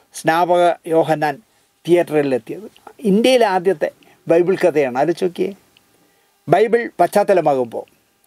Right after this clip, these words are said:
പുരാണ സിനിമയിൽ എടുക്കുന്ന പോലെ ആടയാഭരണങ്ങൾ, രംഗസജ്ജീകരണങ്ങളോ ഒന്നും പോരല്ലോ. ഉപയോഗിക്കുന്ന പാത്രങ്ങളും ഉപകരണങ്ങളുമൊക്കെ ഇന്ത്യൻ നിർമ്മിതികൾ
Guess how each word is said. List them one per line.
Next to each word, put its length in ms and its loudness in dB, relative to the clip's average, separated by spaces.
പുരാണ 300 4
സിനിമയിൽ 320 0
എടുക്കുന്ന 340 -2
പോലെ 220 2
ആടയാഭരണങ്ങൾ, 720 0
രംഗസജ്ജീകരണങ്ങളോ 920 0
ഒന്നും 220 -6
പോരല്ലോ. 380 0
ഉപയോഗിക്കുന്ന 440 2
പാത്രങ്ങളും 460 2
ഉപകരണങ്ങളുമൊക്കെ 840 0
ഇന്ത്യൻ 280 -2
നിർമ്മിതികൾ 400 0